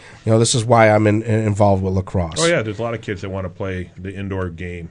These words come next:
Speaker 2: which is totally different. Box and field are different. They do, you know, cross between each other, but they are two differently different games. But a lot of kids, you know, that wanna get better, they end up gravitating and playing box 'cause box will make you a better lacrosse player.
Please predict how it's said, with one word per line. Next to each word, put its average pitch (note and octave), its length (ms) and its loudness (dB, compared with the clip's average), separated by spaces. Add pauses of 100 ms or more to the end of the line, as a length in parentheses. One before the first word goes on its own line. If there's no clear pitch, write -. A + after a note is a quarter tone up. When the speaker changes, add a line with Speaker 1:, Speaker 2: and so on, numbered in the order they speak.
(120)
Speaker 2:
which A2+ 180 -10
is A#2+ 120 -8
totally B2 240 -2
different. F#2+ 240 -6
Box G2+ 320 -6
and F#2 260 -8 (160)
field G2+ 320 -4
are F#2 80 -4
different. G2+ 440 -6 (640)
They G2+ 100 -4
do, A#2 400 0 (440)
you A#2 80 -4
know, G#2 140 0
cross A2 460 -2 (160)
between G#2+ 280 -6
each A2 160 -6
other, B2 320 0 (200)
but G#2 160 -2
they G#2+ 120 2
are G#2 120 0
two A2+ 160 -8
differently F#2+ 400 -6 (200)
different F#2+ 300 -10
games. F#2 380 -4
But F#2+ 120 -10
a - 20 -6
lot G#2 160 -2
of F#2+ 60 -8
kids, G2 260 -6
you A2 80 -6
know, G2+ 100 -4
that F#2+ 160 -6
wanna A2 200 -2
get F#2 260 -6
better, A2+ 440 -4 (220)
they G#2 160 -4
end A2 120 -4
up F2 220 -6
gravitating G2+ 480 -4
and F2 140 -8
playing A2 260 -6
box D#2+ 380 -12
'cause E2 120 -14
box F#2 340 -12
will F#2+ 240 -10
make F2+ 220 -8
you F2+ 60 -10
a - 20 -8
better E2+ 180 -12
lacrosse D#2+ 320 -16
player. - 180 -20